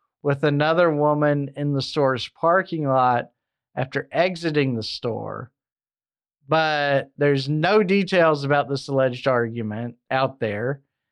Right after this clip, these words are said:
and nobody has kinda independently confirmed what John's reported.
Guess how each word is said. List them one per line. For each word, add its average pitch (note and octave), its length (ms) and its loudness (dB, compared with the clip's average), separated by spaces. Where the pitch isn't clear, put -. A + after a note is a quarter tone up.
and C#3 720 -2
nobody F3 520 4
has C#3+ 920 2
kinda C#3+ 300 -2
independently D3+ 840 0
confirmed B2 1120 -2
what B2 200 -2
John's A#2+ 500 -2
reported. A2+ 580 -10